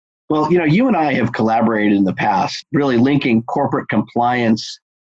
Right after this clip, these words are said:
and the D O J's expectations to the use of technology in meeting the regulator's expectation. Can you maybe describe your approach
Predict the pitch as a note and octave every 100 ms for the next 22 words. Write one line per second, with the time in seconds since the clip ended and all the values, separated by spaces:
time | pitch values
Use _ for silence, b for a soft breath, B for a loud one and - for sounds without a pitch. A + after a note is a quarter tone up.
0 | _ A2+ A2+ G#2 B2+ A2+ G#2 A2+ B2+ A#2
1 | G2+ - - F#2+ - G#2 F#2+ - G2 G2+
2 | A2 G2+ A2 B2+ A#2+ F#2+ A#2 F#2 G2 F2+
3 | F2+ F2+ F#2 F2+ - _ _ _ A2 A2
4 | A2 A#2 A2+ G#2 G2+ A2 G#2+ G#2 G2 -
5 | F#2+ - G#2 F#2 A2+ A2 - F2+ F2+ -
6 | _ _ _ _ E3+ A3+ B3 A3+ D#3+ -
7 | - - B2 C#3+ C#3 A#2+ A2+ - - A#2
8 | F2 - -